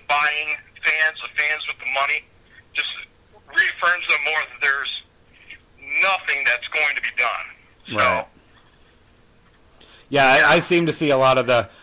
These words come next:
Speaker 2: "Well, your time has passed, old man," kind of comments thrown at people like me. You know,
Speaker 1: Yeah.
Speaker 2: "It's not
Speaker 1: And that's
Speaker 2: your
Speaker 1: not
Speaker 2: co-,
Speaker 1: true at
Speaker 2: it's
Speaker 1: all.
Speaker 2: not your Marvel anymore, old man. If you want everything to stay the same, why are you so scared of change?" And then, of course, you got the,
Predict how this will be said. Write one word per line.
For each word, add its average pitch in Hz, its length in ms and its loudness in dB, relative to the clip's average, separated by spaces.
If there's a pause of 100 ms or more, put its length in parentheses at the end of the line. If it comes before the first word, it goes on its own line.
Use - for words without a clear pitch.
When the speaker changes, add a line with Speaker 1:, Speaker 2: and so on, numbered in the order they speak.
(140)
Speaker 2:
"Well, 123 140 0
your 139 160 2
time 131 320 0
has 120 160 -2
passed, 120 440 -2
old 107 220 -2
man," 98 300 -6
kind 101 240 -4
of 95 80 -6
comments 101 480 -4
thrown 107 300 -4
at 95 120 -12
people 98 260 -10
like 95 240 -8
me. 98 300 -10 (960)
You 104 120 -10
know, 98 220 0 (180)
Speaker 1:
Yeah. - 80 4 (200)
Speaker 2:
"It's 143 200 -2
not 165 220 4
Speaker 1:
And 247 80 0
that's 233 80 4
Speaker 2:
your 175 100 6
Speaker 1:
not 156 220 4
Speaker 2:
co-, - 120 -6
Speaker 1:
true - 20 4
at - 80 4
Speaker 2:
it's 196 120 2
Speaker 1:
all. 185 60 2
Speaker 2:
not 135 240 4
your 139 320 4
Marvel 131 460 2
anymore, 107 500 -2
old 110 320 -2
man. 110 400 -4 (260)
If 113 160 -6
you 165 100 2
want 147 220 4
everything 131 460 0
to 113 80 -4
stay 120 280 -2
the 104 120 -6
same, 120 400 0 (220)
why 143 220 4
are 151 40 4
you 147 180 0
so 143 180 0
scared 131 420 0
of 117 100 -6
change?" 120 440 -2
And 113 120 -4
then, 117 120 -2
of 110 80 -4
course, 120 240 -2
you 117 60 -8
got 113 180 -2
the, 104 160 -2